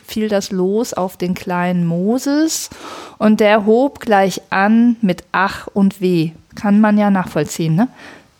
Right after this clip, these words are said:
Da könnten, ja, denk, so, kann man ja, so, die einen wünschten ihn zu braten, die anderen ihn als Frikassee.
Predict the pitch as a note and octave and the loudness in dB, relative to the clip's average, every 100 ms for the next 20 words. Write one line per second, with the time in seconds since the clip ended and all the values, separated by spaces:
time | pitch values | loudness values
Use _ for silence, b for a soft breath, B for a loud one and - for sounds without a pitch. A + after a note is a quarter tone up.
0 | _ - G3+ G#3+ G3 A3 G3 - - E3 | _ -2 -2 0 0 0 -4 -4 -2 -2
1 | E3 - - - - _ - - D3+ - | -2 -10 -12 -8 -8 _ -20 -8 -8 -8
2 | - - G3+ G3+ F#3+ F3 - _ _ F#3+ | -12 -4 0 2 0 -2 -8 _ _ -4
3 | G#3+ F#3+ F#3+ - A3 B3 A3 G#3+ - F#3+ | 0 2 0 0 2 2 2 0 0 -4
4 | G3 G3+ G#3 A3+ B3 C4 C4+ C4+ B3 A3+ | -2 -2 -4 -4 0 0 0 0 0 0
5 | F#3+ F#3+ F#3 F3+ F3+ - - - F3+ - | -2 -2 -4 -4 -6 -8 -10 -6 -6 -4
6 | B3 B3+ | -2 -2